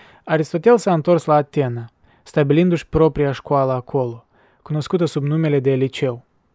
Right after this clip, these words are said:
A organizat cursuri la școală în următorii doisprezece ani. În timp ce se afla în Atena, soția sa, Pitea, s-a murit, iar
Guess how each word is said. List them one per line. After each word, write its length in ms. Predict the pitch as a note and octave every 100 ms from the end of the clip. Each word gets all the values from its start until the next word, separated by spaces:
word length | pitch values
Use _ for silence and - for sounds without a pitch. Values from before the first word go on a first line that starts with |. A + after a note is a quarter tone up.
| _ -
A 120 | D3+
organizat 560 | D#3+ E3 E3+ F3 A#3+
cursuri 440 | - F#3 F#3 E3 C#3+
la 140 | C3+
școală 520 | B2 - E3+ F3 E3
în 100 | D3+
următorii 540 | C#3 C3+ C3+ D#3 D3+ C3+
doisprezece 600 | C#3 C3 - C3 B2 C#3
ani. 220 | A#2 A2+ _ _ _ _ _ _ -
În 140 | D3+
timp 180 | F3 E3
ce 100 | D#3
se 140 | C3+ D3
afla 260 | C3 D3+
în 100 | C#3+
Atena, 440 | C#3 F3+ F#3+ F#3+ E3+
soția 400 | D3+ C#3 D#3 C#3+
sa, 240 | - C3+
Pitea, 320 | C#3+ E3+ E3+
s-a 200 | D3 C#3
murit, 340 | D3 D3+ B2 -
iar 260 | C3 B2+